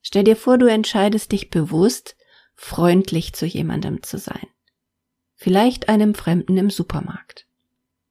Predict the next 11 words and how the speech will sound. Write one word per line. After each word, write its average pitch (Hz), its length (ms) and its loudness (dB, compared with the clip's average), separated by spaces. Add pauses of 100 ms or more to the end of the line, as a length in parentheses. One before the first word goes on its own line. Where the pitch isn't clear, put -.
(120)
Deine 160 240 0
Freundlichkeit - 840 -2
hat - 160 -6
eine 160 280 -2
Wirkung, 180 500 -4 (1080)
die 214 100 8
du 202 100 6
nicht 226 260 4
immer 247 320 6
sofort 240 520 -4
siehst. - 540 -14